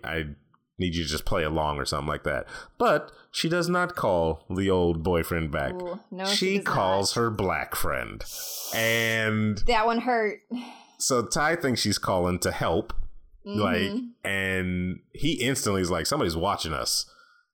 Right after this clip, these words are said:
Speaker 1: And Tandy tries to play it off like, "No, nobody is." He's like, "No, she's definitely watching us. She's, like, three feet away. What, what's wrong with you?"
Speaker 2: <laughs>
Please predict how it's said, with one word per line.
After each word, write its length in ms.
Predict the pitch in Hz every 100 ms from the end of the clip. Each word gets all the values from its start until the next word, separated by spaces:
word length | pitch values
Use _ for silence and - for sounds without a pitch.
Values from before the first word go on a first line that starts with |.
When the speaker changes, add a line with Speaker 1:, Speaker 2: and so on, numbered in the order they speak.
| _ -
Speaker 1:
And 600 | - 143 117 107 101 90 - _
Tandy 280 | - 117 113
tries 220 | 120 104
to 80 | -
play 200 | - 110
it 60 | 101
off 100 | 98
like, 160 | 95
"No, 220 | 113 117
nobody 340 | 139 120 120 117
is." 120 | 117
He's 100 | 117
like, 140 | 101
"No, 120 | 117 98
she's 200 | 113 92
definitely 720 | 73 110 117 104 95 92 90 - -
watching 480 | 95 101 98 104 85
us. 120 | 73
She's, 180 | - 98
like, 200 | 98 85
three 200 | 104 104
feet 220 | - 101
away. 300 | 85 85 67 -
What, 180 | 98 95
what's 200 | 107 -
wrong 200 | 95 85 -
with 100 | -
you?" 160 | 339
Speaker 2:
<laughs> 60 | -